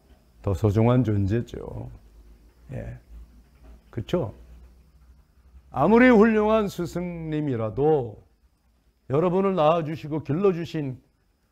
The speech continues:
아버지와 어머니만큼 하겠습니까? 아, 그만큼 소중한 분이 여러분 아버지와 어머니잖아요.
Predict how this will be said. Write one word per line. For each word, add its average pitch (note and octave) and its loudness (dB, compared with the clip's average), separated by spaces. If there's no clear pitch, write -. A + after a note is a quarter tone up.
아버지와 C#3+ 0
어머니만큼 B2 -6
하겠습니까? D#3+ -10
아, B2+ -20
그만큼 B3 8
소중한 G#3 -4
분이 F3+ -4
여러분 F3+ 2
아버지와 C#3 0
어머니잖아요. C#3+ -6